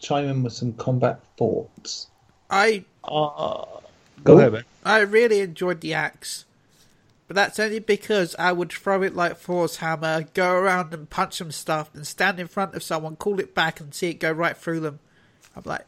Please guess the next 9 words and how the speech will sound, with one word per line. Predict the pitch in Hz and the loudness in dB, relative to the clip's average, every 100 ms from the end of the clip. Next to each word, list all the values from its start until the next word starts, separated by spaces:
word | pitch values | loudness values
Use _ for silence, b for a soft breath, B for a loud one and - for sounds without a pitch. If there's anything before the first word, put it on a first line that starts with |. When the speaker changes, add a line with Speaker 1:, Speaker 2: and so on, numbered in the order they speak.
| _ | _
Speaker 2:
eh. | - - - - - - - - - - 480 466 480 330 392 359 349 370 349 - _ _ _ _ _ _ _ - - | -20 -20 -18 -14 -12 -10 -10 -6 -2 -2 -2 -8 -8 -8 -8 -12 -12 -14 -16 -20 _ _ _ _ _ _ _ -12 4
Speaker 1:
I | 143 | 10
know, | 127 135 | 10 12
without | 143 160 147 - | 12 12 10 6
wanting | 139 143 135 117 | -4 -4 -2 2
to | 120 113 113 - | 8 8 8 0
say | 127 | 4
any | 117 107 | 4 2
spoilers | - 110 107 101 | 2 4 4 2